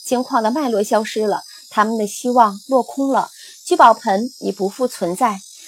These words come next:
他们拼命地继续挖掘，试图重新去找到金矿，结果徒劳无获。最终他们决定放弃，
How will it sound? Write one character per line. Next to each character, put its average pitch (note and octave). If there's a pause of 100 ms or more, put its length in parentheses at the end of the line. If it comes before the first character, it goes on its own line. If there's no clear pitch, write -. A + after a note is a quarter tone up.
(120)
他 C4
们 A#3
拼 F4
命 F4+
地 G3+
继 C#4+
续 C4+
挖 A3+
掘， - (260)
试 -
图 D#4
重 C#4
新 E4+
去 D4
找 -
到 F#3+
金 B3
矿， A3+ (300)
结 A#3
果 F#3 (200)
徒 B3
劳 A#3+
无 G3
获。 F#3+ (920)
最 C#4
终 D#4
他 -
们 C4
决 G3+
定 A#3
放 A#3+
弃， -